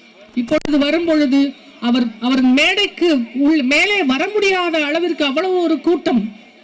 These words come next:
நெருக்கி அடித்த உங்களுடைய அன்பு புரிகிறது. அவ்வளவு பெரிய அன்பு, அவ்வளவு அன்பை அவர் மேல் வைத்திருக்கிறீர்கள். ஆனால் அவருடைய பாதுகாப்பு நமக்கு முக்கியம் இல்லையா?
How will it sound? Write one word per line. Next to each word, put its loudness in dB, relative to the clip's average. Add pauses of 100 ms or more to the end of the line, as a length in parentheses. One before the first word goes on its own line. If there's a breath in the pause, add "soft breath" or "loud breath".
(300)
நெருக்கி 0
அடித்த -2
உங்களுடைய 0
அன்பு -2
புரிகிறது. 2
அவ்வளவு -2
பெரிய 0
அன்பு, 0 (760)
அவ்வளவு -2
அன்பை 0
அவர் 0
மேல் 0
வைத்திருக்கிறீர்கள். 2 (440)
ஆனால் -2
அவருடைய 0
பாதுகாப்பு 0
நமக்கு 2
முக்கியம் 4
இல்லையா? 4